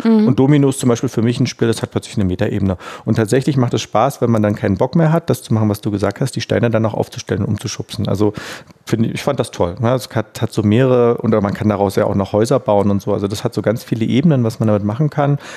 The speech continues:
Speaker 2: Das klappt für uns sehr gut mit dreijährig.
Speaker 1: Hm, und also Dreijährige wahrscheinlich nicht, aber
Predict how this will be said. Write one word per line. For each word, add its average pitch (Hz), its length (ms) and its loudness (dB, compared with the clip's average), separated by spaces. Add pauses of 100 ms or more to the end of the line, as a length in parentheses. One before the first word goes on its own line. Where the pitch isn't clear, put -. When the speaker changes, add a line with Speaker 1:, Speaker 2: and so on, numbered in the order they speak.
(180)
Speaker 2:
Das - 180 -6
klappt - 220 -4
für - 120 -2
uns 107 180 0
sehr 104 100 2
gut - 380 -10
mit 95 140 -4
dreijährig. 87 640 -8
Speaker 1:
Hm, 196 340 -4
und 196 320 0
also 165 260 0
Dreijährige 175 600 2
wahrscheinlich 175 460 0
nicht, 220 240 0
aber 190 300 2